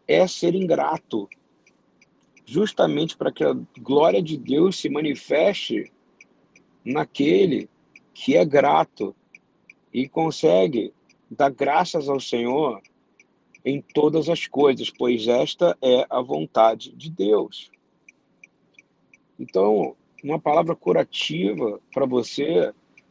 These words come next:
é porque isso é dois mil anos atrás, era o que rondava a cabeça de Pedro, e perguntava, "Senhor, quantas vezes devemos perdoar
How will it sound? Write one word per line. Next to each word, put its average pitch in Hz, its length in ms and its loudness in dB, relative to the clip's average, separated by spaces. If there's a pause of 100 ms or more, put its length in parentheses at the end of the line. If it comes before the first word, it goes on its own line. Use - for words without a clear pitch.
é 131 120 -4
porque 156 320 -4
isso 160 360 2
é 147 160 4
dois 160 260 2
mil 147 240 0
anos 135 180 0
atrás, 131 460 2
era 135 100 0
o - 40 -8
que 151 100 -6
rondava 135 580 -2
a 131 60 -2
cabeça 127 420 -4
de 107 120 -6
Pedro, 120 520 0 (400)
e - 60 -6
perguntava, 165 500 0
"Senhor, 175 480 2
quantas 240 400 0
vezes 226 380 0
devemos 175 460 0
perdoar 160 920 0